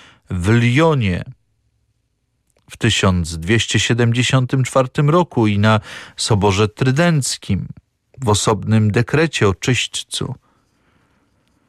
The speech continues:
Sobór trydencki orzekł prawdę, że duszom w czyśćcu możemy pomagać. Cała wspólnota Kościoła przychodzi z pomocą duszom czyśćcowym,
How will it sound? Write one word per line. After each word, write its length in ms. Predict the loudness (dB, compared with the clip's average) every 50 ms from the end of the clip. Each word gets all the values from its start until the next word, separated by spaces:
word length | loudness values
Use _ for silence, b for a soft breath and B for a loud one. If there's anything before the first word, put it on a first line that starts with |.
| _ _ _ -12
Sobór 460 | -6 -2 -2 0 2 2 0 0 0
trydencki 640 | 0 0 0 2 4 2 2 2 0 -2 0 2 2
orzekł 300 | 4 4 2 -2 -2 -4
prawdę, 560 | -4 -2 0 0 0 0 0 0 0 0 0 B B B B B B B B B
że 240 | -2 0 2 2 0
duszom 520 | 0 0 -2 -2 0 0 0 0 0 0 -2 -4 -6
w 160 | -6 -8 -6
czyśćcu 600 | -2 0 0 0 -2 -6 _ -12 -6 -2 0 2
możemy 480 | 2 4 2 2 2 2 2 2 0 0
pomagać. 800 | 0 -2 0 0 2 2 2 0 0 -2 -4 -4 -8 -14 -18 -18 -20 _ _ _ _ _ _ _ _ _ _ _ B B B B B B B B B B B
Cała 320 | B 0 0 2 2 2 0
wspólnota 720 | -2 -6 -6 -2 0 0 2 2 2 0 0 0 -2 -2
Kościoła 500 | 0 -2 -2 -2 -2 0 2 2 2 0
przychodzi 580 | -2 -4 -4 -2 0 0 0 0 0 -2 -2 B B B B B B
z 160 | B -8 -8
pomocą 760 | -4 0 0 2 2 4 2 2 0 0 0 0 2 2 0 0
duszom 460 | 0 0 0 0 0 0 0 0 0
czyśćcowym, 1000 | 0 -2 -2 -2 -2 -6 -8 -10 -10 -6 -2 0 0 2 2 2 0 0 0